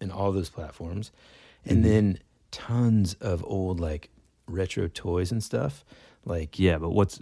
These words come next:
Speaker 2: what's even cooler is when you say tons, we're talking, like, tons of, like, loose figures too for, like,
Speaker 1: Mm-hmm.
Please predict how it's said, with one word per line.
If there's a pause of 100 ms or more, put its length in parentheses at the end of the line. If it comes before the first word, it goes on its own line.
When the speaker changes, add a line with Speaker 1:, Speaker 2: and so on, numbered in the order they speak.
Speaker 2:
what's
even
cooler (260)
is (1040)
when
you
say
tons,
we're
talking,
like, (160)
tons
of,
like,
loose
figures
too
for,
like,
Speaker 1:
Mm-hmm.